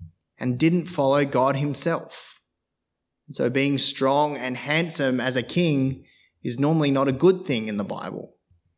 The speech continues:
But here, God's chosen servant is unremarkable, plain, boring. What's going on? Who is God choosing?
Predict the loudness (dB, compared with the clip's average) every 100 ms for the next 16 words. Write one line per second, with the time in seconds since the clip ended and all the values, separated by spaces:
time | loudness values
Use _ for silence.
0 | _ _ _ _ _ -4 -4 0 2 4
1 | 0 -6 -14 _ _ _ _ -2 -2 -2
2 | 0 2 4 4 2 2 2 2 0 -2
3 | -2 -2 -2 -6 -8 _ _ _ -4 0
4 | 2 2 2 0 -4 -8 -14 -20 _ _
5 | _ _ _ _ -16 -2 0 0 -2 -8
6 | -14 -20 _ _ _ _ _ _ _ _
7 | _ _ _ _ _ _ -6 0 0 0
8 | -6 -16 -20 _ _ _ _ _ _ _
9 | _ _ _ _ _ _ _ _ _ _
10 | _ _ _ _ _ _ _ _ -10 -8
11 | -4 -2 0 0 -2 -4 -12 _ _ 2
12 | 4 2 0 0 0 -2 -2 0 -2 -6
13 | -14